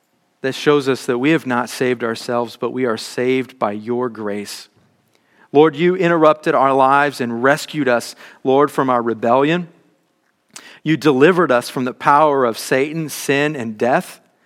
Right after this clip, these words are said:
And I pray, Lord God, that you would give us, uh, the grace, Lord, uh, uh, uh, to delight in your gospel,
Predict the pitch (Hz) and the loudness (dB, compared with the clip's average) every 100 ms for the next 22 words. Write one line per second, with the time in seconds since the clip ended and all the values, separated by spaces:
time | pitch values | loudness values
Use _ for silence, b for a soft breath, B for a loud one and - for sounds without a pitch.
0 | b b - 135 131 - 180 196 147 135 | b b -4 -2 -2 2 4 6 4 2
1 | 120 131 123 123 135 131 131 131 139 131 | 0 2 2 0 -4 -2 -2 0 2 2
2 | 127 - - B B - 123 120 139 123 | 2 -2 -18 B B -2 -2 0 -2 -2
3 | 117 131 131 - - 208 123 123 117 117 | 2 2 2 -4 -12 -4 0 0 0 -6
4 | b b b b _ 127 120 113 - 127 | b b b b _ -2 0 -2 -6 -4
5 | 120 135 139 - 123 139 127 131 165 139 | -4 -4 -8 -8 0 0 4 2 2 -4
6 | 123 117 110 110 - 110 104 | -6 -4 -4 -6 -10 -14 -14